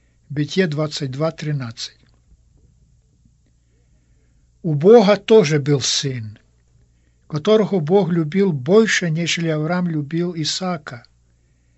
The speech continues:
Но чтобы искупить греховный мир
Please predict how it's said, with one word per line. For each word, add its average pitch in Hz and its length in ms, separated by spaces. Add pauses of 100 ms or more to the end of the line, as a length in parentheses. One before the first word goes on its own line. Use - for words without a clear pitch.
(260)
Но 151 160
чтобы 180 420
искупить 180 920 (680)
греховный 165 760
мир 170 460